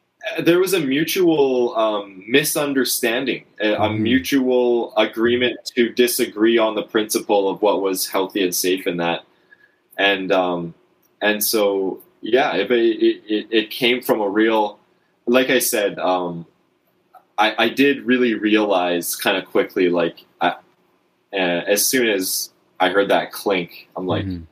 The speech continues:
Speaker 1: they put 'em on too tight. So I was yelling at 'em to loosen 'em for a minute and while
Speaker 2: Right.
Speaker 1: people were around. And then I, I just, I just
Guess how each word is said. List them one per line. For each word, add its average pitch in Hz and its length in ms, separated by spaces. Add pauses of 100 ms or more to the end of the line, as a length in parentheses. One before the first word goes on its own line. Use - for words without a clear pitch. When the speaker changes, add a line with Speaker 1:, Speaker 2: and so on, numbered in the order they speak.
Speaker 1:
they 104 160
put 139 160
'em 107 120
on 107 200
too - 220
tight. - 500 (120)
So 87 320
I 98 120
was 92 220
yelling 95 300
at 87 60
'em 80 200
to 82 60
loosen 90 380
'em 80 120
for 85 180
a 80 40
minute 82 360
and 87 120
while 90 180
Speaker 2:
Right. 98 120
Speaker 1:
people 92 160
were 85 100
around. 82 340 (520)
And 113 180
then 120 80
I, 107 200
I 104 60
just, - 360 (540)
I 113 100
just 113 340